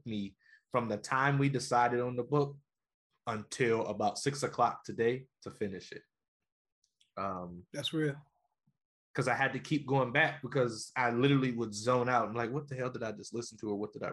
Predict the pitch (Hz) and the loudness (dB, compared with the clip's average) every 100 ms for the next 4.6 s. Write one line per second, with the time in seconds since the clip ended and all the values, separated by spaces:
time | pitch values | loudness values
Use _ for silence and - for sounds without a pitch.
0 | - 107 107 95 90 87 _ _ _ _ | -6 -6 -6 -6 -8 -10 _ _ _ _
1 | _ _ _ _ - - 139 135 143 135 | _ _ _ _ -2 2 2 0 0 0
2 | 127 117 - 120 - - 139 123 127 127 | 0 -2 0 0 -2 0 0 2 4 4
3 | 127 113 110 - 120 117 117 113 104 104 | 2 -2 -8 -4 -4 -4 -6 -6 -4 -4
4 | 98 104 - 104 92 90 | -4 -10 -16 -10 -8 -8